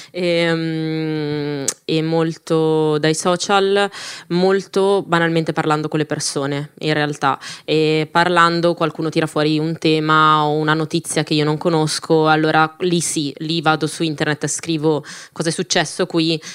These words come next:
e mi leggo qualche articolo che riesco a trovare gratuito, perché anche lì <laughs> se non hai un abbonamento comunque non ti puoi leggere niente, e, ehm, principalmente questo.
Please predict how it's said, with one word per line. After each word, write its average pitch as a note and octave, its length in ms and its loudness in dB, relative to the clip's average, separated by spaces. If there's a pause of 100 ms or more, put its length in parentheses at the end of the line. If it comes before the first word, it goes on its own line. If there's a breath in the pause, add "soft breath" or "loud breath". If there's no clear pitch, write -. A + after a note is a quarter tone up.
e D3 160 0
mi E3 120 2
leggo D#3+ 500 2
qualche D#3 320 -2
articolo D#3 560 0
che - 100 -6
riesco D#3+ 220 -6
a D#3 40 -2
trovare D#3 280 -2
gratuito, D#3 480 -2
perché - 240 -8
anche D#3+ 240 -8
lì D#3 160 -6
<laughs> - 880 -6
se - 160 -4
non E3+ 140 4
hai E3 80 6
un F3 80 4
abbonamento E3 580 4
comunque E3 340 0
non D#3 140 -2
ti D#3+ 80 -4
puoi D#3 160 0
leggere E3 400 0
niente, E3 500 0 (420 loud breath)
e, F3+ 120 2
ehm, D3+ 840 2
principalmente D3 540 -6
questo. D3 320 -12